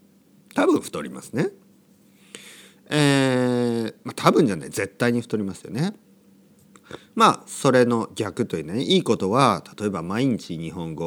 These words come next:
を一時間勉強するとか、ね、漢字を、まあ、絶対十五時間、あ、十五時間、十五時間無理ですね。十五分、毎日十五分でも絶対にやる。まあ、そういう人は一年後にはかなりの数の漢字を知ってるし、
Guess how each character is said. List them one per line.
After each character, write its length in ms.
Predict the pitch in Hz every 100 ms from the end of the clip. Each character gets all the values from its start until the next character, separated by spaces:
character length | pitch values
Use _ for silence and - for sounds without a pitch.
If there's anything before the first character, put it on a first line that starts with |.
| 104
を 200 | 147 - _ _
一 200 | - -
時 60 | 87
間 220 | - 78 69 _ _ _
勉 220 | - 76
強 160 | 76 78
す 120 | -
る 120 | 87
と 80 | 78
か、 160 | - - _ _ _ -
ね、 240 | 107 151 - _ _ _
漢 260 | - 104 92
字 200 | 82 90
を、 320 | 95 90 69 _ _ _ _
ま 80 | -
あ、 20 | 127
絶 340 | - 123 -
対 360 | - 143 135 85
十 260 | - 107 104
五 140 | 110
時 100 | 95
間、 240 | - 67 -
あ、 120 | -
十 160 | - 101
五 60 | 120
時 140 | -
間、 160 | 113 90
十 180 | 110
五 100 | 113 147
時 80 |
間 120 | - 95
無 80 |
理 80 | 92
で 60 | 76
す 60 |
ね。 80 | - - - -
十 300 | 98 120 127
五 160 | 123
分、 360 | 117 - 110 73 _ _ _ _ -
毎 200 | 107 104
日 140 | 95 -
十 160 | 95
五 80 | 95
分 180 | 95 98
で 100 | 85
も 200 | 80 69
絶 200 | 82 80
対 200 | - 95
に 60 |
や 100 | 85
る。 180 | 82 - _ - - - _ -
ま 100 | -
あ、 40 |
そ 140 | -
う 20 | 139
い 40 |
う 20 |
人 180 | 147 -
は 100 | 117
一 220 | 85 -
年 200 | 98 104
後 120 | 117
に 100 | 151
は 240 | 101 71 - _ _ _ -
か 160 | -
な 100 | 120
り 100 | 156
の 120 | 113
数 240 | 78 85 80
の 100 | 69
漢 220 | - 73
字 160 | 69 73
を 60 |
知 160 | 67 -
っ 20 |
て 180 | _ 78
る 100 | 71
し、 260 | - -